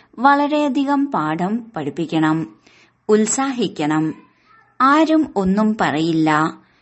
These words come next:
ബാബയുടേതായി എങ്കിൽ വയറിന് വേണ്ടത് ലഭിക്കുക തന്നെ ചെയ്യും. ശരീര നിർവഹണാർത്ഥം വളരെ ലഭിക്കും. പുത്രി വേദാന്തി,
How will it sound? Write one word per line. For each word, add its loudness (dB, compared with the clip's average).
ബാബയുടേതായി 2
എങ്കിൽ 2
വയറിന് 0
വേണ്ടത് -2
ലഭിക്കുക -4
തന്നെ 0
ചെയ്യും. -2
ശരീര 2
നിർവഹണാർത്ഥം 0
വളരെ 2
ലഭിക്കും. -2
പുത്രി 2
വേദാന്തി, 2